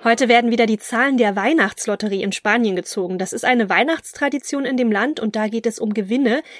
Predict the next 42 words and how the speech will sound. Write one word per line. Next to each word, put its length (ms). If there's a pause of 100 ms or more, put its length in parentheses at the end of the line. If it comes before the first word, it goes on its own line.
(100)
im 140
Gesamtwert 680
von 200
mehr 200
als 220
zwei 320
Milliarden 400
Euro. 400 (500)
Ja, 140
aber 180
auch 80
dieses 380
Jahr 240
wird 140
die 100
Ziehung 340
natürlich 380
wieder 180
von 200
Corona 380
überschattet. 680 (340)
Lange 300
waren 260
die 100
Infektionszahlen 1200
in 140
diesem 180
Herbst 380
in 80
Spanien 500
ja 160
niedrig, 540 (320)
aber 160
jetzt 340
wird 140
das 180
Land 240
auch 200
von 180
der 160
Omikron-Variante 840
getroffen. 520